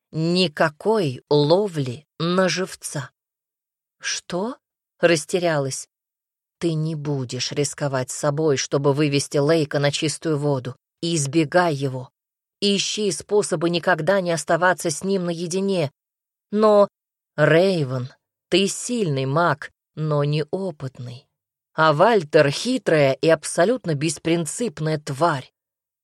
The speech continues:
Даже многократно уступая тебе в мощности ментальных резервов, он сильнее в разы». Я обиженно поджала губы. Слышать такое было неприятно. Я ожидала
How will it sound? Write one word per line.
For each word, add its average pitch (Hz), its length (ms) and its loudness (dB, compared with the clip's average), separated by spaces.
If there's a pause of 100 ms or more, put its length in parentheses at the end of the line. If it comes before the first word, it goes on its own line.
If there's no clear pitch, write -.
Даже 139 340 0
многократно 151 800 2
уступая 160 720 -4
тебе 151 300 0
в 135 80 -4
мощности 156 560 0
ментальных 156 600 0
резервов, 160 600 2 (300)
он 160 220 4
сильнее 175 920 -4
в 139 120 -6
разы». 165 500 -2 (920)
Я 185 160 4
обиженно 175 580 -2
поджала 165 480 -4
губы. 147 420 -10 (480)
Слышать 202 840 0
такое 175 420 0
было 151 240 2
неприятно. 190 880 -2 (480)
Я 202 180 4
ожидала 208 720 4